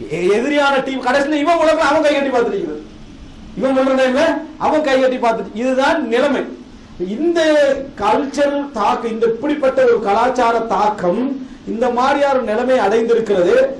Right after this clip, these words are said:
யாராவது திருப்பி யோசிக்கிறான்னு கேட்டா இல்ல. நல்ல முறையில் புரிந்து கொள்ளுங்கள், இந்த சமுதாயத்துடைய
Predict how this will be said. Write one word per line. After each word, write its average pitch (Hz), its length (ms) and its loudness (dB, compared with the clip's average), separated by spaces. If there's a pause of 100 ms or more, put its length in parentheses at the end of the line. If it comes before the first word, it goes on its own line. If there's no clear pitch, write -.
(180)
யாராவது 240 680 2
திருப்பி 302 480 0
யோசிக்கிறான்னு 214 480 0
கேட்டா 185 200 -4
இல்ல. 143 540 -4 (380)
நல்ல 240 340 0
முறையில் 233 320 4
புரிந்து 202 280 -2
கொள்ளுங்கள், 175 500 0 (260)
இந்த 175 120 -2
சமுதாயத்துடைய 226 840 0